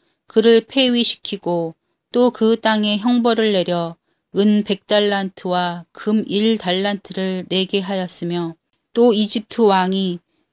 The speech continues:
그의 형제 엘리야김을 유다와 예루살렘을 다스릴 왕으로 삼고 그의 이름을 고쳐 여호야김이라 하였더라.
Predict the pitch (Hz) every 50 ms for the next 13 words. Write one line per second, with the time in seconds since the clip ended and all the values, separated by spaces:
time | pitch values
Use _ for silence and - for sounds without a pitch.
0 | _ - - 214 214 214 226 226 240 226 226 220 202 - 202 202 202 202 185 -
1 | 175 190 202 214 220 233 226 220 220 214 - 208 190 190 190 190 185 175 170 165
2 | - _ _ _ - 180 185 190 202 196 196 185 190 190 190 190 185 180 190 208
3 | 220 208 - 214 220 214 214 208 208 202 202 202 196 - - 190 - - - 214
4 | 226 226 208 190 175 185 196 208 202 214 202 208 - - 202 180 170 - - 180
5 | 175 175 170 - _ _ _ _ - _ _ _ - - - 208 208 208 208 208
6 | - - 190 190 208 202 202 202 196 190 175 175 - - - - 180 175 170 170
7 | - _ _ _ _ _ _ _ - 185 190 196 180 226 214 214 190 175 175 180
8 | 175 - 202 202 196 190 180 180 180 185 196 202 185 - 226 226 214 214 - _
9 | - 160 156 156 160 160 165